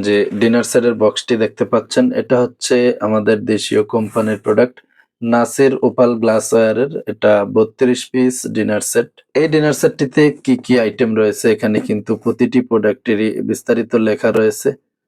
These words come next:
তা আপনারা যারা অনলাইনেই কেনাকাটা করতে পছন্দ করেন, প্রবাসে এবং কি দেশে থেকে অর্ডার করেন, কোনো একটা প্রোডাক্ট নিজের হাতে ধরে দেখে বুঝে আপনি অর্ডার করতে পারছেন না, আমি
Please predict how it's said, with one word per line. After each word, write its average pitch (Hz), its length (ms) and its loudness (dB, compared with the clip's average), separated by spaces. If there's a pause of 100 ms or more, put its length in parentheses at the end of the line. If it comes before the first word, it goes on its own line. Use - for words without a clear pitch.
(180)
তা - 40 2
আপনারা 151 340 4
যারা 110 300 4 (200)
অনলাইনেই 110 640 0 (120)
কেনাকাটা 107 600 -2
করতে 107 320 -4 (100)
পছন্দ 107 360 -2 (140)
করেন, 113 260 -2 (300)
প্রবাসে 110 540 0
এবং 113 280 -2
কি 127 180 0
দেশে 113 320 0
থেকে 117 320 0 (360)
অর্ডার 104 300 2
করেন, 113 260 0 (500)
কোনো 135 140 2
একটা 135 240 0
প্রোডাক্ট 127 480 2
নিজের 120 360 2
হাতে 120 300 -2
ধরে 113 320 0
দেখে 107 340 0
বুঝে 107 340 0
আপনি 110 340 -4
অর্ডার 107 340 0
করতে - 300 -2
পারছেন - 380 -2
না, 147 140 0
আমি 135 180 -2